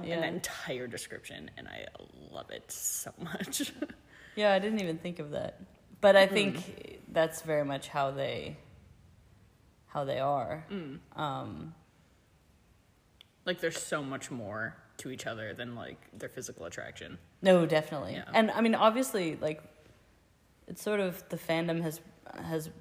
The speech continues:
Speaker 2: mostly written them as, like, extremely attractive. And
Speaker 1: Yeah.
Speaker 2: they are. I
Speaker 1: Yeah.
Speaker 2: mean, they are. But I, I think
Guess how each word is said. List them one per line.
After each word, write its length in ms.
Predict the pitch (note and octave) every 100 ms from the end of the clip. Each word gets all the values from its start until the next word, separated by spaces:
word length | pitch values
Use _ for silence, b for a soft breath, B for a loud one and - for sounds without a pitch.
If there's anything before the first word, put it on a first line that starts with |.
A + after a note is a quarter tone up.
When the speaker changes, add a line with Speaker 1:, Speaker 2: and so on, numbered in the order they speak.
| -
Speaker 2:
mostly 520 | - D#3+ F3 G3+ F3+
written 280 | C#3 D3 D#3
them 120 | C#3+ B2+
as, 180 | C#3
like, 200 | - C#3+
extremely 1040 | C3+ - - - - E3 E3 D3+ D3+ C#3 -
attractive. 640 | - - - - - - - -
And 80 | G#3 B3
Speaker 1:
Yeah. 60 | C#4+
Speaker 2:
they 40 |
are. 380 | B3+ A#3+ - F#3 -
I 40 |
Speaker 1:
Yeah. 100 | F3
Speaker 2:
mean, 100 | F3+
they 120 | F3
are. 360 | C3+ C#3+ F#2+ - B B B B -
But 160 | F3 - -
I, 220 | D#3+ D3+ - -
I 40 |
think 440 | E3+ F3+ F3 -